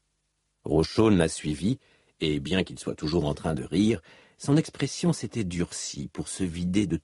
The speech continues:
toute vie. Pareil aux nuages maussades dans le ciel. Il tenait sa revanche, mais son fils était toujours mort, et lui toujours coincé à Pierre d'Âtre. Amaram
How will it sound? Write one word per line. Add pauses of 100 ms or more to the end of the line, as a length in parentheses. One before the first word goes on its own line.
toute
vie. (1040)
Pareil
aux
nuages
maussades
dans
le
ciel. (840)
Il
tenait
sa
revanche, (600)
mais
son
fils
était
toujours
mort, (460)
et
lui (260)
toujours
coincé
à
Pierre
d'Âtre. (760)
Amaram